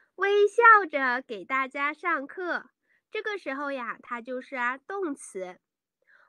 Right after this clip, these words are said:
我非常喜欢你的微笑。这个时候呀，微笑就是名词。OK，好，我们看一下下面，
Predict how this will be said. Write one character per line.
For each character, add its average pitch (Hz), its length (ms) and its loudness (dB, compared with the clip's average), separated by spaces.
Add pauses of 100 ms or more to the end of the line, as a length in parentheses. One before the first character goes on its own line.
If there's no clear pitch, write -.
(100)
我 262 220 0
非 440 200 -4
常 294 280 -2
喜 240 180 -12
欢 285 420 -4
你 233 160 -8
的 202 200 -12
微 294 200 -4
笑。 320 540 0 (600)
这 330 140 -6
个 294 140 2
时 220 160 -12
候 226 180 -6
呀， 208 360 -6
微 220 180 -6
笑 214 300 -2
就 214 180 -6
是 214 160 -10 (240)
名 180 420 -6
词。 185 460 -8 (1900)
OK， 302 440 2
好， 208 540 4
我 226 100 -8
们 208 220 -8
看 370 240 -8
一 - 20 -4
下 381 180 -4
下 381 240 0
面， 330 400 -2